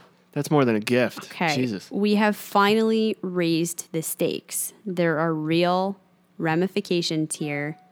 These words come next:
Speaker 2: The crew actually has to give up something meaningful in order to accomplish their quest.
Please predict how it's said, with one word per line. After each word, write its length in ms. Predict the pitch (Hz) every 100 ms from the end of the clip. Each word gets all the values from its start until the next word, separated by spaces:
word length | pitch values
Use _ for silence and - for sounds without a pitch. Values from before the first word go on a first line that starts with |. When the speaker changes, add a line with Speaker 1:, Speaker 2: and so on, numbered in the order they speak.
| _
Speaker 2:
The 80 | -
crew 260 | - 220 214
actually 460 | 175 180 - 185
has 300 | 170 - 175
to 120 | - 165
give 300 | - 180 165
up 220 | 160 -
something 420 | 175 165 165 165
meaningful 540 | 196 202 180 - 165
in 80 | 156
order 260 | 160 156 156
to 160 | - 151
accomplish 560 | - 170 160 160 147
their 160 | - 151
quest. 600 | - 196 - - - -